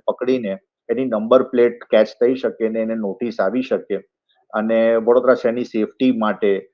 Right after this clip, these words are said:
અમુક ગવર્મેન્ટ ઓફિસીસ છે, રસ્તા છે, પબ્લિક પ્લેસીસ છે, આ બધી જગ્યામાં એનું મોનિટરિંગ થઈ શકે, એની માટેનું આ એક મોનિટરિંગ સેન્ટર છે, સિટી કંટ્રોલ કમાન્ડ સેન્ટર, જે, અ, આઈ ટી ડાયરેક્ટર under આવે છે.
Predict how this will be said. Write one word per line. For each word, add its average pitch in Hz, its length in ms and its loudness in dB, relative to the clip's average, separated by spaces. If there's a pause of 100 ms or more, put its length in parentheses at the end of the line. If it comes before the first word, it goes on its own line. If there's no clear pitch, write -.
(240)
અમુક 131 440 0
ગવર્મેન્ટ 120 640 2
ઓફિસીસ 113 800 2
છે, 107 220 4
રસ્તા 107 640 2
છે, 104 380 0 (340)
પબ્લિક 110 360 0
પ્લેસીસ 110 480 -4
છે, 98 140 -2 (460)
આ 120 140 4
બધી 135 280 4
જગ્યામાં 127 1000 0
એનું 123 200 -2
મોનિટરિંગ 117 580 -4
થઈ 143 140 2
શકે, 113 520 -4
એની 139 200 -6
માટેનું 139 680 -2
આ 117 40 2
એક 127 180 0
મોનિટરિંગ 120 420 -4
સેન્ટર 120 440 0
છે, 139 160 -2
સિટી 131 300 -8
કંટ્રોલ 120 340 -2
કમાન્ડ 110 360 -4
સેન્ટર, 104 380 -2 (580)
જે, 113 380 0
અ, - 180 -6
આઈ 104 360 2
ટી 127 160 -2
ડાયરેક્ટર 117 500 4
under 107 380 4
આવે 101 260 2
છે. 131 160 -10